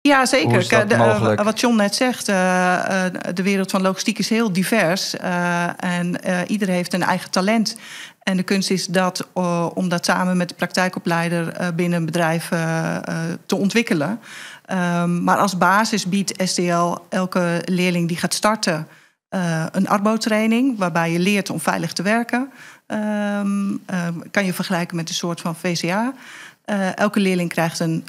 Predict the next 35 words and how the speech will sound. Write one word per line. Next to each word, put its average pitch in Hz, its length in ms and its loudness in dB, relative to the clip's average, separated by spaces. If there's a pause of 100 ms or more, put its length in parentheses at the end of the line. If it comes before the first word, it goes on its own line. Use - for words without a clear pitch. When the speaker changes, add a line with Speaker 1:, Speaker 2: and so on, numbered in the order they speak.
(120)
Speaker 1:
eh, - 140 -6
heftruckcursus 233 1160 0
of 202 140 -4
een 180 60 -2
reachstruckcursus, 214 840 -2
net 185 300 0
wat 175 180 -4
er 175 80 -4
in 165 120 -2
dat 165 140 -6
bedrijf, 165 460 -4
eh, 165 160 -2
het 160 120 -4
meest 160 200 -2
gebruikt 185 320 0
wordt. 220 280 -2 (380)
Dat 185 100 0
is - 40 -2
een 180 80 -2
tweedaagse 202 540 0
training 190 360 -2
die 170 80 -2
je 160 60 -2
ook 165 100 -8
echt - 220 -6
afsluit 160 440 -4
met 175 140 -2
een 175 80 -4
examen, 214 440 -2
zodat 180 360 -2
je, 185 220 0 (600)
eh, 180 240 0
veilig 190 580 2
en 180 140 0
goed - 380 0